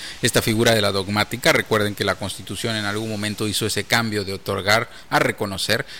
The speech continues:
y hay todavía normas que el Estado se asume como que yo te otorgo ese derecho todavía,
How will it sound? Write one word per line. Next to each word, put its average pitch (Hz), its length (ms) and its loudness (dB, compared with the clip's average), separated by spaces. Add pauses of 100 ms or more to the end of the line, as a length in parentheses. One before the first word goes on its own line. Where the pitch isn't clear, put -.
(160)
y 101 120 -2
hay 143 160 0
todavía 170 260 0
normas 135 460 0
que 104 480 -4
el 95 80 -4
Estado 117 440 2
se - 140 0
asume 143 540 2
como 104 320 -2
que 98 140 -4
yo 107 180 0
te - 120 -2
otorgo 131 480 2
ese 95 200 -4
derecho 92 400 -6
todavía, 120 440 0